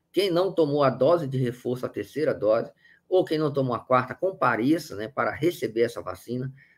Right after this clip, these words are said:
porque o que a gente tem visto é o que a gente tem observado. Nós estamos tendo ondas sucessivas de covid e as internações e mortes estão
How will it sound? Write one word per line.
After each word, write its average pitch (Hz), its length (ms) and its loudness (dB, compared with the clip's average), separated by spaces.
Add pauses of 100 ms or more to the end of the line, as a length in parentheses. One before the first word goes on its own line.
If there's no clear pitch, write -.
(120)
porque 135 480 0 (160)
o - 80 -16
que - 80 0
a 117 80 4
gente 156 260 -2
tem 139 200 -2
visto 160 340 -4
é 139 80 4
o 143 80 -2
que 147 160 -2
a 135 80 8
gente 135 280 0
tem 143 320 -2
observado. 139 840 0 (720)
Nós 143 580 2 (180)
estamos 165 460 -2
tendo 127 340 2
ondas 147 500 2
sucessivas 131 640 -2
de 104 80 -10
covid 101 540 -4 (480)
e 202 320 -4 (440)
as 214 320 6
internações 135 880 0
e 190 100 -4
mortes 143 640 0
estão 139 640 -4